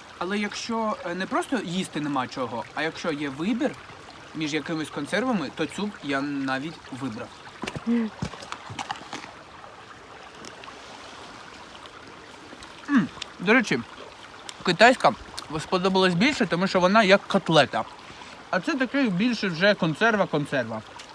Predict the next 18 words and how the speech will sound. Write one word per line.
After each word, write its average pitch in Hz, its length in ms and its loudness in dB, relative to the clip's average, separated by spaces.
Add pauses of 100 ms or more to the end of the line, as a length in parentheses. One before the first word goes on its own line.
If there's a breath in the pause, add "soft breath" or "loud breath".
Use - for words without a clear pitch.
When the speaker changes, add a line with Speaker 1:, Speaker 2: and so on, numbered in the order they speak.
(200)
Speaker 1:
Ще - 180 2
прикол 247 420 4 (120)
цієї 220 260 4
консерви 202 540 0 (140)
полягає 196 340 4
в - 20 -14
тому, 294 240 4 (180)
що 202 140 -4
коли 220 180 2
ти, 208 200 0 (220)
е, 180 240 2 (320)
з'їв 170 300 4 (120)
якусь 180 280 -2
частину 180 520 0
зверху 214 380 -2 (440)
і 220 160 4
є 196 260 2
місце, 175 440 0